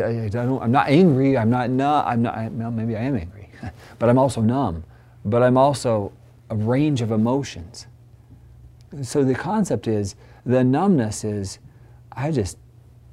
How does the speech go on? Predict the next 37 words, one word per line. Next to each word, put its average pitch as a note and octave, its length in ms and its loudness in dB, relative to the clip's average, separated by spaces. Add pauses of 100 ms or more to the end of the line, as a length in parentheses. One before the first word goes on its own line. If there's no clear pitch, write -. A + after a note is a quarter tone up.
(240)
just A#2 480 -6
don't G2 360 -10
know A2 100 -8
what F#2 200 -8
to - 80 -20
feel. A2 480 -10 (1500)
Now, A#2+ 180 2
in B2+ 100 4
order F#3+ 300 0
for F3 160 -4
us C3+ 120 -4
to C3+ 100 -10
help C#3 440 -6
in A#2 100 0
this A#2 240 -4
one, F#2 300 -12 (680)
if A#2 160 -6
this F3 220 -4
is C3 140 -4
continually C#3 680 -2
going A2 200 -2
on, A2 300 -2
it's A#2 180 -6
lasting B2+ 400 -4
for G#2+ 180 -8
weeks A#2 360 -4
and F#2+ 180 -6
maybe A#2+ 240 -2
months G2+ 380 -4
at G2 60 -4
a F2+ 60 -8
time G#2+ 420 -6
that G2+ 100 -4
you G2+ 80 -6
just G2+ 180 -10
feel F#2+ 120 -8
numb, A2 440 -4